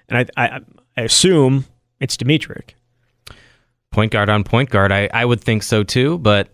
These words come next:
Speaker 1: And
Speaker 2: maybe
Speaker 1: they
Speaker 2: it's a, I almost think it's gotta be a by committee thing. Like, every few minutes,
Speaker 1: Well
Speaker 2: you gotta put someone, 'cause he will wear you out.
Speaker 1: He will, but, like, I think Trice, at least in the second half against Saint Mary's, he, he was great against Ford in the second half.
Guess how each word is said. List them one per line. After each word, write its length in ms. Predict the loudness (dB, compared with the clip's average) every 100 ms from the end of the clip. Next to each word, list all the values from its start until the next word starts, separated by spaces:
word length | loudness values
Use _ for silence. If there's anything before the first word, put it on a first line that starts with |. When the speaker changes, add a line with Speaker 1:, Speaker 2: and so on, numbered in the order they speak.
| _ _ _ _ -4
Speaker 1:
And 80 | 0
Speaker 2:
maybe 160 | 2 0
Speaker 1:
they 40 |
Speaker 2:
it's 140 | 0 -2
a, 140 | -4
I 540 | -6 -6 -12 -16 -6 0
almost 180 | 0
think 120 | 0 -2
it's 100 | -2
gotta 160 | 0
be 100 | 0
a 40 | 0
by 220 | 0 -2
committee 420 | -4 -2 0 0
thing. 280 | -2 -4 -2
Like, 200 | -2 0
every 200 | 0 -2
few 200 | -2 -2
minutes, 300 | 0 2 0
Speaker 1:
Well 40 |
Speaker 2:
you 20 | -2
gotta 440 | -2 -2 -6 -12 -2
put 160 | -2
someone, 200 | 0 -2
'cause 160 | -2 -2
he 120 | 0
will 200 | 2 2
wear 180 | 2 2
you 160 | 2 0
out. 320 | 0 -4 -12 _
Speaker 1:
He 100 | -2
will, 420 | 2 4 4 0 _
but, 160 | 0 4
like, 300 | 2 2 -4 _ _ _ _ _ -6
I 40 | -2
think 140 | -2
Trice, 440 | 4 4 4 -2 -8 _ 0
at 100 | 2
least 200 | 4 4
in 60 |
the 60 | 2
second 280 | 2 2 2
half 260 | 2 0
against 440 | 0 0 -2 -8 -16 -4
Saint 280 | 0 2
Mary's, 580 | 4 4 4 0 -4 -10 _ -2
he, 220 | 2 4
he 160 | 4 4
was 120 | 4
great 220 | 4 4 4
against 200 | 0 2
Ford 220 | 4 4
in 40 |
the 80 | 0
second 280 | 0 0 0
half. 500 | 2 2 0 -6